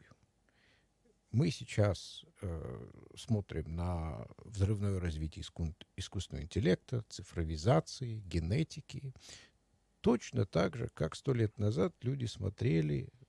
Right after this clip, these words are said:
на появляющиеся автомобили, на летательные аппараты, которые тогда в России называли аэропланами, а не самолетами, да? И, э,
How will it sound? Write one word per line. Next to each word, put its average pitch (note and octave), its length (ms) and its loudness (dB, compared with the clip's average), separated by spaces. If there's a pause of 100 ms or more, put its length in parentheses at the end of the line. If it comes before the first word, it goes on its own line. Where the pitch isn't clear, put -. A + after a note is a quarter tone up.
на F#2+ 120 2
появляющиеся G2+ 920 2
автомобили, F#2 840 0 (380)
на G#2 100 10
летательные G2 720 4
аппараты, E2+ 640 0
которые F2 400 -2
тогда F2 320 0
в E2 60 -4
России E2 280 -2
называли F2 540 0
аэропланами, G#2+ 1000 2 (120)
а G2+ 100 -4
не F#2 120 -6
самолетами, F2+ 800 -4
да? F#2+ 220 -10 (1000)
И, C3+ 580 2
э, - 440 -4